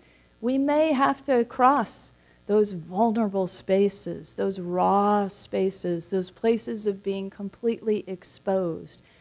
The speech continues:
into the unknown. It may take courage. And yet, it's so very good. <laughs> It's so very good because that's where the healing happens.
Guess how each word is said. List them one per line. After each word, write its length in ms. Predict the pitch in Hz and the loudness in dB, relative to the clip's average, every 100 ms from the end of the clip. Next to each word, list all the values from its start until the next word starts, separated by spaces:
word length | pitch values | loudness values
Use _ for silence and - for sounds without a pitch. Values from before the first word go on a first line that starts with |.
| _ _ | _ _
into 300 | 208 208 214 | -2 2 4
the 160 | 208 - | 4 2
unknown. 840 | 220 226 226 220 202 202 170 151 | 0 2 2 2 2 0 -4 -8
It 100 | 180 | -6
may 180 | 226 233 | 0 0
take 420 | 240 226 220 - | 0 -2 -2 -8
courage. 840 | - - 240 247 208 - - - - _ _ _ _ _ _ _ _ _ _ _ _ _ _ _ | -16 -10 -2 2 2 -2 -10 -20 -20 _ _ _ _ _ _ _ _ _ _ _ _ _ _ _
And 120 | 202 214 | -4 2
yet, 540 | 226 269 254 - - - _ _ _ - | 4 6 4 -2 -10 -12 _ _ _ -20
it's 120 | - | -12
so 360 | - 226 247 262 - | -10 -8 -8 -10 -12
very 360 | 196 202 185 165 | -10 -8 -10 -14
good. 420 | 170 - - - - - | -14 -12 -12 -14 -20 -20
<laughs> 60 | - _ _ _ _ _ _ _ _ _ _ _ - | -20 _ _ _ _ _ _ _ _ _ _ _ -18
It's 100 | - | -12
so 440 | - - 285 311 | -10 -2 0 2
very 360 | 247 233 254 247 | 2 4 4 4
good 280 | 214 220 190 | 2 0 -2
because 340 | 214 214 - | -6 -6 -8
that's 400 | - 277 294 - | -6 -4 -6 -6
where 140 | 277 | -4
the 80 | 277 | -4
healing 480 | 269 320 349 277 170 | -4 -4 -4 -4 -8
happens. 720 | - - - - _ - - | -14 -20 -20 -20 _ -20 -20